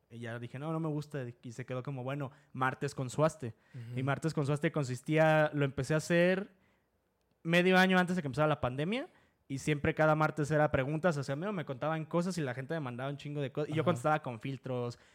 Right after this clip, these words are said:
Speaker 1: eh, de repente me, me grababa bailando, o me grababa gri-,
Speaker 2: Ajá.
Speaker 1: haciendo cualquier tontería, buscando
Speaker 2: Ajá.
Speaker 1: la, la comedia, güey. Empieza pandemia y las preguntas eran muy repetitivas de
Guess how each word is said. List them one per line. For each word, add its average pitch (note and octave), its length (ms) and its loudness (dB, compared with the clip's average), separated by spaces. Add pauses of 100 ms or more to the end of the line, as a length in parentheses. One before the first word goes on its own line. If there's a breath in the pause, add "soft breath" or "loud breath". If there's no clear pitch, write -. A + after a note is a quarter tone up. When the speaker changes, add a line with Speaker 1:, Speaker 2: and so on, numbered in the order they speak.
(180 soft breath)
Speaker 1:
eh, A2+ 560 -2
de A#2 80 -4
repente B2 480 -4
me, B2 100 -4
me B2+ 200 -6
grababa B2 300 2
bailando, B2 640 -2 (200 soft breath)
o A#2+ 60 -12
me B2+ 80 -6
grababa A#2+ 300 2
gri-, B2 160 -4
Speaker 2:
Ajá. C3+ 80 -2
Speaker 1:
haciendo E3 340 0
cualquier C3+ 280 -4
tontería, C#3 440 0
buscando B2 400 0
Speaker 2:
Ajá. - 20 2
Speaker 1:
la, B2+ 200 0
la A2 160 -4
comedia, C#3 360 -6
güey. A2 140 -10 (560 soft breath)
Empieza D3+ 460 0
pandemia F3 640 2
y D#3 80 -2
las C#3 120 2
preguntas C3+ 380 -2
eran D3+ 140 0
muy D3 100 2
repetitivas B2+ 680 -2
de G#2 160 -6